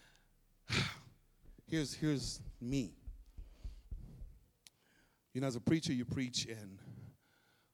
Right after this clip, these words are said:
the message convicts the daylights out of you first. <laughs> So Felix needs to make some changes. Put God first, praying to God, crying out to God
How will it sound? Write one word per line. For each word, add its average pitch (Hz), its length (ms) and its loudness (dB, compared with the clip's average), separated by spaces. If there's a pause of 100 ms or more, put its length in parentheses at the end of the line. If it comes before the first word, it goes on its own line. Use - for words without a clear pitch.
(120)
the 107 60 -4
message 131 480 0
convicts 110 560 -2
the 101 120 -6 (140)
daylights 117 460 -2
out 113 160 -10
of 110 40 -10
you 110 140 -6
first. 127 480 -8 (720)
<laughs> - 60 -4 (1300)
So 131 340 4
Felix 185 460 0
needs 123 200 -2
to 127 60 -4
make 117 200 -4
some 127 160 -8
changes. 127 580 -8 (1900)
Put 120 160 6
God 113 300 -2
first, - 480 -8 (500)
praying 113 280 0
to 110 60 -2
God, 101 380 -6 (640)
crying 110 320 -6
out 101 160 -8
to - 80 -8
God 101 380 -4